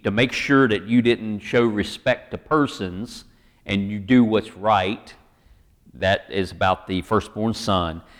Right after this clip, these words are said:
So now we get to eighteen. And this is basically a prodigal son under the law. Okay, a prodigal son under the law,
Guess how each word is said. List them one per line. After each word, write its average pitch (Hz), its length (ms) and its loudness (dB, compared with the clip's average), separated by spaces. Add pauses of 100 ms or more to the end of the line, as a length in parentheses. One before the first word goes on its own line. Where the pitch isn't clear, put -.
(160)
So 101 80 -2
now 147 460 4
we 120 140 2
get 123 220 0
to - 160 -4
eighteen. 139 560 0 (1300)
And 110 220 -2
this 151 220 0
is 117 140 2
basically 123 680 2
a 113 160 2
prodigal 147 600 0
son 147 520 -2 (880)
under 127 280 4
the 104 120 2
law. 123 540 0 (1300)
Okay, 98 260 0
a 101 60 0
prodigal 170 560 0
son 165 320 0
under 151 260 0
the 113 140 2
law, 101 920 0